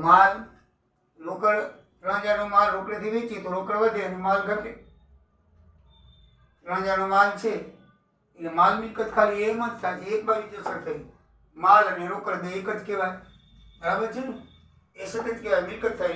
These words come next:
એક જ બાજુ અસર થઈ. એક જ બાજુ અસર થાય તો શું થાય છે? ઘટે વધે છે. શું થાય છે?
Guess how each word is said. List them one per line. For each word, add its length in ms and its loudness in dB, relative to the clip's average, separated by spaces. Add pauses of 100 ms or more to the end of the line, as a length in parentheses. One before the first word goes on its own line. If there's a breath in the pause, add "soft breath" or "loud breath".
(100)
એક 100 -6
જ 120 0
બાજુ 280 -2
અસર 200 -10
થઈ. 200 -10 (640)
એક 180 -10
જ 140 -2
બાજુ 280 0
અસર 260 -2
થાય 300 4 (680)
તો 120 -4 (800)
શું 220 -16
થાય 280 2
છે? 140 -4 (640)
ઘટે 260 -2
વધે 280 0
છે. 120 -12
શું 280 -10
થાય 200 4
છે? 100 -4